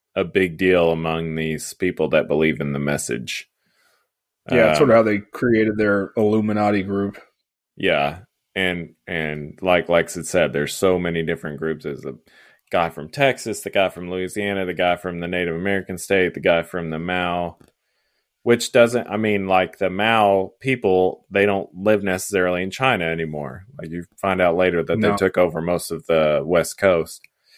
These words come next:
Speaker 1: Hmm. So.
Speaker 2: Yeah,
Speaker 1: it's
Speaker 2: Colonel
Speaker 1: just
Speaker 2: Sanders is the chief of staff of the Black Towers, which we don't even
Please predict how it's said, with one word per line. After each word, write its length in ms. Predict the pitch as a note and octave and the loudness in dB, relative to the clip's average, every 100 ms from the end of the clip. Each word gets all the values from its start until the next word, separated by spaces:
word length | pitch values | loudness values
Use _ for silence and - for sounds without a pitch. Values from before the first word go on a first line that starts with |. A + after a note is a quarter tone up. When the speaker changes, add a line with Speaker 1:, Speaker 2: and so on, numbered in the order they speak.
| _ _ _ _ - - - - - - - _ _ _ - | _ _ _ _ -20 -20 -20 -20 -20 -20 -20 _ _ _ -4
Speaker 1:
Hmm. 180 | C3+ G#2 - - - - - | -2 -2 -6 -16 -20 -20 -16
So. 400 | - G#2 F#2 F2 E2+ - - - _ _ _ _ _ _ _ | -2 4 6 4 0 -14 -20 -20 _ _ _ _ _ _ _
Speaker 2:
Yeah, 180 | - B2 | 0 0
Speaker 1:
it's 100 | G#2+ | 4
Speaker 2:
Colonel 160 | D3 C#3+ | 4 4
Speaker 1:
just 120 | B2 | 2
Speaker 2:
Sanders 380 | C#3 C#3 B2+ A#2 | 0 2 0 0
is 260 | A#2 A2 G#2+ - _ _ | -4 -6 -12 -20 _ _
the 340 | - A#2+ A#2 G#2+ | -4 0 0 0
chief 220 | - C#3 | 0 -2
of 100 | B2+ | -2
staff 300 | - C3 A#2 | -2 0 0
of 140 | A2 G2+ | -2 -8
the 80 | G2 | -8
Black 400 | G2+ A2+ A2 - | -6 -6 -6 -10
Towers, 460 | - F#2+ E2+ D2+ | -10 -8 -10 -10
which 140 | A#2 A#2 | -8 -2
we 120 | G3+ | 2
don't 180 | A3 G#3+ | 2 2
even 340 | G#3+ G3 F#3 | -2 0 -2